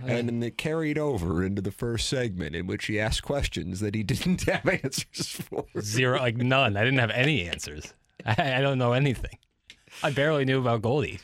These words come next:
Speaker 1: And then what about this? I think this is gonna continue into the opening of the mini thirty for thirty. Uh, I, w-, I, when I saw this sent over last night, I enjoyed it. I was just a little surprised it was included in Little Piddles Friday Parlay.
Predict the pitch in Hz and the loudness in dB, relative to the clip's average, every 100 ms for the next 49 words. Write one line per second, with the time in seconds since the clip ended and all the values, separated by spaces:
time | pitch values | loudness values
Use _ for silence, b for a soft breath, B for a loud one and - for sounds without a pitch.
0 | - 135 170 202 208 240 202 196 - 214 | -6 -2 0 -2 -2 -2 -2 -4 -2 -4
1 | 247 - 127 151 175 156 160 156 151 151 | -2 -2 0 0 0 -2 -2 0 -2 -2
2 | 135 170 202 156 123 127 120 131 120 120 | -2 -2 0 0 -2 -4 -4 -2 -2 0
3 | 120 147 117 110 110 113 107 107 110 123 | 0 0 0 2 0 0 0 0 0 -2
4 | 135 113 113 113 117 - 104 127 147 107 | -2 -2 -2 -2 -2 -4 -4 -2 -2 -2
5 | 87 B B B B B B - 117 107 | -4 B B B B B B -6 0 0
6 | 107 113 135 - 120 - 117 113 110 135 | 0 0 0 0 -2 0 0 2 0 0
7 | 135 147 139 151 139 135 135 135 127 123 | 0 0 -2 -2 -2 -2 -2 -2 -2 -2
8 | 120 131 147 131 - - 104 107 101 95 | -2 -2 -2 -2 -4 -4 0 2 2 0
9 | 82 95 113 - - 98 92 92 - 95 | 0 0 0 -2 -2 0 0 0 -2 -2
10 | 107 - 98 110 107 127 120 90 98 95 | -2 -2 -2 -2 0 -2 -2 -2 0 0
11 | 98 - 120 127 110 95 90 92 110 120 | -2 -2 -2 -2 -2 0 0 0 0 -2
12 | 110 - 120 107 - 123 117 98 92 131 | 0 0 0 -2 -4 -2 -2 -2 -4 -4
13 | 147 113 95 98 | -2 0 0 -2